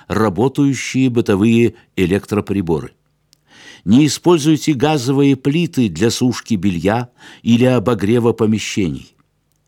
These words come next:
При приготовлении пищи на плите не оставляйте её без присмотра. Не разрешайте детям играть с огнём и спичками.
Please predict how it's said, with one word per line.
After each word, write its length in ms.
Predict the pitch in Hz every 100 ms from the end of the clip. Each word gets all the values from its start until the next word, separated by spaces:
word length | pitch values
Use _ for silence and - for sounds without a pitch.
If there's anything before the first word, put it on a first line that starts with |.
| _ _ _ - _
При 160 | 110 131
приготовлении 800 | 135 131 127 127 127 131 127 123
пищи 720 | - 123 110 - 131 131 131
на 160 | 95 110
плите 420 | 117 110 - 131
не 100 | 123
оставляйте 680 | 120 - 117 113 123 120 120
её 280 | 117 117 120
без 260 | 98 110
присмотра. 720 | - 107 101 131 123 - 65 - _ _ _ _ _ - -
Не 180 | 90 123
разрешайте 760 | 123 110 131 117 151 147 - 151
детям 600 | 104 151 160 - 127 127
играть 360 | 104 120 123 -
с 100 | 113
огнём 420 | 98 98 135 139
и 180 | - 117
спичками. 760 | - 135 123 - - 67